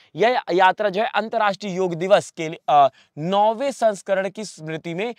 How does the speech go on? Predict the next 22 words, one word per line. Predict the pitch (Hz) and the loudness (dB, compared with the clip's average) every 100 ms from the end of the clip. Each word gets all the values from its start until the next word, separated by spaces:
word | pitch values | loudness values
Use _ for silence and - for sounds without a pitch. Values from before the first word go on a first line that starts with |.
| _ _ | _ _
है। | 127 110 _ _ _ _ - | -10 -10 _ _ _ _ -2
अंतर्राष्ट्रीय | 175 208 220 214 - 214 | -2 0 2 2 2 -2
योग | 208 | -2
दिवस | 180 208 208 | 0 -2 0
दो | 170 | 2
हज़ार | 180 185 | 2 2
तेईस, | 175 190 233 - _ | 2 -2 -2 -8 _
जिसका | 127 175 - 233 | -8 -8 2 2
विषय | 196 - 226 | 2 -2 -4
क्या | 196 | 0
है? | 156 117 - - _ | 0 0 -8 -20 _
ग्लोबल | 127 160 196 196 247 233 _ _ - | -8 0 0 2 2 0 _ _ -8
ओशन | 180 196 - 226 190 | -4 -4 -2 -4 -4
रिंग, | 175 160 107 _ | -4 -4 -6 _
ठीक | - 139 | -12 -4
है, | 233 202 _ _ - | -4 -6 _ _ -2
है। | 196 233 - | 0 0 -2
उसका | 185 - 233 | -12 -6 -4
उद्देश्य | - 180 170 214 165 | -4 -4 -2 -4 -4
दुनिया | 147 180 214 | -8 -4 -2
भर | 180 185 | -2 -4
के | 170 135 | -2 -6